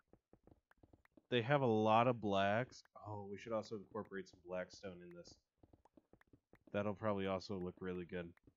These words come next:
I think I'm gonna do one stack of this. We're gonna figure it all out. We're gonna get some of the blackstone.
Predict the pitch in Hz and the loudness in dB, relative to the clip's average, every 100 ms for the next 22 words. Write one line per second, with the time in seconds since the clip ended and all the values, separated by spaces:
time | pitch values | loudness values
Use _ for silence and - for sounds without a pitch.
0 | - 104 98 104 107 98 98 104 107 - | -20 -16 -12 -8 -6 -4 -4 -4 -6 -2
1 | 110 110 104 101 - 98 98 90 _ 104 | 0 0 -2 -4 -6 -10 -10 -10 _ -6
2 | 101 101 98 95 92 90 90 _ - - | -2 0 2 2 2 2 -2 _ -20 -20
3 | _ - _ - _ - _ - _ - | _ -20 _ -20 _ -20 _ -20 _ -20
4 | _ _ _ - _ _ - - - _ | _ _ _ -20 _ _ -20 -20 -20 _
5 | - 98 98 98 98 - 107 107 95 98 | -14 -6 -4 -2 -4 -2 0 0 4 4
6 | 92 - - 95 | 4 2 -6 -6